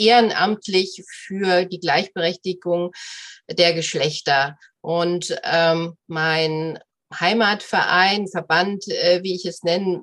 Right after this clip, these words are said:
möchte, ist der Deutsche Juristinnenbund, der, ähm, ja, sich auch auf die Fahne geschrieben hat, äh, zur Fortentwicklung des Rechts beizutragen und, äh, sehr, sehr stark seit, äh,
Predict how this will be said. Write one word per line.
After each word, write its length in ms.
möchte, 400
ist 300
der 80
Deutsche 340
Juristinnenbund, 1000
der, 640
ähm, 560
ja, 280
sich 220
auch 240
auf 160
die 120
Fahne 380
geschrieben 640
hat, 240
äh, 280
zur 160
Fortentwicklung 720
des 200
Rechts 320
beizutragen 1000
und, 640
äh, 560
sehr, 420
sehr 160
stark 440
seit, 280
äh, 40